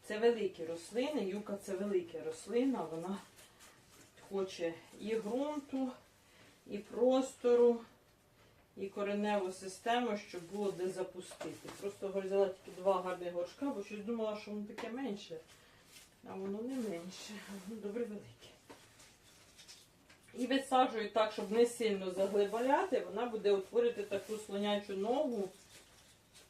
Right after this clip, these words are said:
От. Ну, висаджую її, ґрунт засипаю по нижній листочок. По нижній листочок. Вона вже починає прям така ставати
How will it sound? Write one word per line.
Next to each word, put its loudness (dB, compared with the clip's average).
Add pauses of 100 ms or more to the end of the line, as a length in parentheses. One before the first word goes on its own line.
(1120)
От. -6 (1400)
Ну, -6
висаджую 4
її, 0
ґрунт 0
засипаю 2
по -4
нижній 4
листочок. 0 (1040)
По -10
нижній -6
листочок. -4 (3250)
Вона -10
вже -10
починає -2
прям -10
така -6
ставати -8